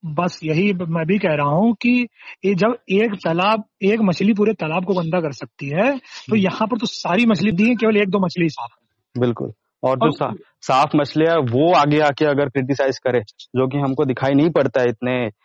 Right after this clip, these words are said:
Speaker 2: प्रोमिनेंटली, अ, इनके कम्युनिटी में, तो बड़ा प्रॉब्लम हो जाता है कि because अगर आप चाहते हो कि आप,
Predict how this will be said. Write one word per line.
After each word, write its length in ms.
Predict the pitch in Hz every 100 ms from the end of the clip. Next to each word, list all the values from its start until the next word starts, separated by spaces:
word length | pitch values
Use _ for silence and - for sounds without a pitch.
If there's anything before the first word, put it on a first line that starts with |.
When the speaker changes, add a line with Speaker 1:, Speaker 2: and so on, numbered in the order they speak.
| _ _ 120
Speaker 2:
प्रोमिनेंटली, 680 | 117 123 131 135 127 127 120 110 _ _ _ _ -
अ, 80 | 131 123 120 120 120 135
इनके 320 | 127 135 131
कम्युनिटी 460 | 123 127 131 127 131
में, 160 | 117 107 _ _ _ _ _
तो 220 | 151 147 143 _ _ -
बड़ा 280 | 135 131 143
प्रॉब्लम 400 | 139 127 135 135
हो 60 |
जाता 260 | 120 113 120
है 60 | 117
कि 80 |
because 300 | 123 127 143
अगर 180 | 135 139
आप 120 | 139
चाहते 500 | 135 - 127 123 120
हो 140 | 165 165
कि 140 | -
आप, 180 | 147 139